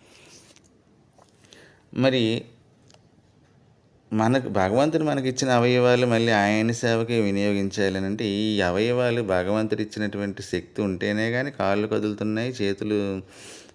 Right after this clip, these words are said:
ఆ, చే-, పనులు చేస్తున్నాయి, కళ్ళు చూస్తున్నాయి, ఇంద్రియాలన్నీ కూడా సర్వము ఆత్మశక్తి ద్వారా కదులుతున్నాయి. ఈ, దీన్ని యథార్థాన్ని తెలుసుకోవాలంటే ఎవరికి వారు గురుముఖతాన్ని తెలుసు,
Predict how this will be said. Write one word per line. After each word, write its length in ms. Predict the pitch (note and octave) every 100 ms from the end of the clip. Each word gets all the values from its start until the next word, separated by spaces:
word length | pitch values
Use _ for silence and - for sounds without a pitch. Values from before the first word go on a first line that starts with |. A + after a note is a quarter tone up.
| -
ఆ, 300 | G#2 G2+ G2+ G2
చే-, 120 | G#2
పనులు 300 | G2 G2+ G#2
చేస్తున్నాయి, 640 | G#2+ A2 G#2+ - G#2 G#2 A2+
కళ్ళు 300 | G2 G2 G2+ G2+
చూస్తున్నాయి, 560 | G2+ - G#2 G2+ A2
ఇంద్రియాలన్నీ 720 | G#2+ A2+ C3 C#3+ C3+ B2+ C3
కూడా 160 | B2+ C3+
సర్వము 540 | B2+ G2 G2+ A2+ B2
ఆత్మశక్తి 680 | A2 G2 G2+ A2 A2+ G#2 G#2
ద్వారా 520 | G#2+ G#2+ A#2+ C3+ G#2 - - - - - _ -
కదులుతున్నాయి. 560 | A#2 B2 A#2 F#2+ D2+ - - A#2+
ఈ, 240 | C3 C3
దీన్ని 420 | A#2 C3+ C#3+ C#3+
యథార్థాన్ని 800 | B2 G2+ G2 F#2 A#2+ B2+ B2+ B2+
తెలుసుకోవాలంటే 920 | A2+ G#2+ G#2+ A2+ A2 G#2+ G#2+ D#3 F3+ - _ _ _ -
ఎవరికి 340 | G#2 A2 B2+
వారు 460 | B2+ A#2 G#2 C#3 A3 - - _ _ _ _ _ _ _ _ _ _ _ _ _ _ _ _ _ G2+
గురుముఖతాన్ని 680 | A#2 C3 C#3 C#3 C#3 C3+
తెలుసు, 280 | A#2 G#2+ G#2+